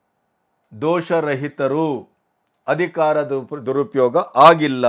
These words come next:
ಅಂಥೇಳಿ ಲೋಕಾಯುಕ್ತ ಬಿ ರಿಪೋರ್ಟನ್ನು ಕೊಟ್ಟಿತ್ತು. ಅದನ್ನು ಪ್ರಶ್ನಿಸಲಾಯಿತು.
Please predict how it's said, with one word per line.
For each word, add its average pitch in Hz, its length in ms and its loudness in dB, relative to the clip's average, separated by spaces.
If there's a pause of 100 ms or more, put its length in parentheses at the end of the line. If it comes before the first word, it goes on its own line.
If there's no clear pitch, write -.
(320)
ಅಂಥೇಳಿ 104 760 -10 (640)
ಲೋಕಾಯುಕ್ತ 147 640 -2
ಬಿ 147 320 -4
ರಿಪೋರ್ಟನ್ನು 117 720 -10
ಕೊಟ್ಟಿತ್ತು. - 420 -12 (760)
ಅದನ್ನು 190 440 0
ಪ್ರಶ್ನಿಸಲಾಯಿತು. 180 1160 -2